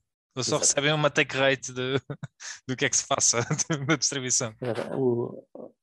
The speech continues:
Speaker 2: o, os combustíveis, o custo de combustíveis caiu brutalmente em dois mil e vinte e subiu brutalmente em dois mil e vinte e um.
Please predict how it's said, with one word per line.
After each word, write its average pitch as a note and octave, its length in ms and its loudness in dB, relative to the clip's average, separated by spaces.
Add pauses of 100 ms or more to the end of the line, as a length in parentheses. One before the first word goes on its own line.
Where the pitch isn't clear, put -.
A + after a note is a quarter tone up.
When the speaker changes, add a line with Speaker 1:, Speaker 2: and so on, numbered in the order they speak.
(640)
Speaker 2:
o, C#3+ 720 4 (360)
os - 140 -2
combustíveis, D#3 500 4
o E3 80 6
custo - 200 2
de - 40 -6
combustíveis D3 640 0
caiu C#3 380 0
brutalmente C3+ 580 -2
em - 20 -2
dois B2 160 -2
mil B2 180 -2
e A2+ 40 0
vinte C#3+ 300 -4
e C3 40 0
subiu C3+ 320 -2
brutalmente C3 640 0
em A#2+ 40 -2
dois A#2 160 -2
mil B2 160 0
e A#2 40 0
vinte A#2+ 220 -2
e A#2+ 60 0
um. D#3 100 2